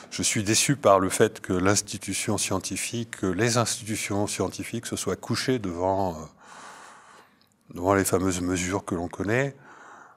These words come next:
Euh, et donc, euh, on a plutôt l'impression que la recherche, c'est un système qui ressemble à l'armée.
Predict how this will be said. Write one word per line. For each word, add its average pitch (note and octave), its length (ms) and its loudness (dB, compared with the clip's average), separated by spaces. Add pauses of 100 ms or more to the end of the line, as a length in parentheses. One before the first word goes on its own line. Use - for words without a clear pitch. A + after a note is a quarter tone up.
(220)
Euh, F#2 800 0
et G2+ 40 0
donc, A#2 360 2
euh, G#2+ 180 6
on G#2+ 220 4
a G#2+ 80 4
plutôt A#2 320 2
l'impression A#2 500 4
que A#2 140 0
la G2+ 120 8
recherche, F#2+ 460 4
c'est F#2+ 100 -4
un F#2+ 60 2
système A2+ 380 -2
qui - 120 -2
ressemble G2+ 400 2
à F#2 60 6
l'armée. F#2+ 400 2